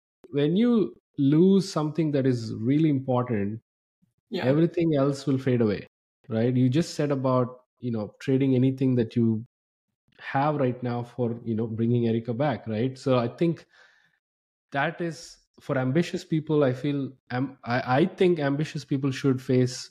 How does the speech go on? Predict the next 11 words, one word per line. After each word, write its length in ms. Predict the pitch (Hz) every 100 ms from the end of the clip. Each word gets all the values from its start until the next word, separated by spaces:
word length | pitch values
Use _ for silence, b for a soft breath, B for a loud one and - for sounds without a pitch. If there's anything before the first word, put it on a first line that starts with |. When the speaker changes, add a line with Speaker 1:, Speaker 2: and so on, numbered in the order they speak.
| -
Speaker 1:
adversity 840 | 117 120 127 123 - 123 120 113 -
to 60 | 123
an 80 | 117
extreme 400 | 113 - 123 113
level, 300 | 104 95 - _ _ _ _ _ _
Speaker 2:
Yeah. 160 | 117 -
Speaker 1:
because 360 | 113 110 - - _ _ b b b _ _ _ _ _ _ -
we 220 | 131 135
will 560 | 135 175 202 196 170 - - _ _
kind 320 | - 147 156 160
of 280 | 147 -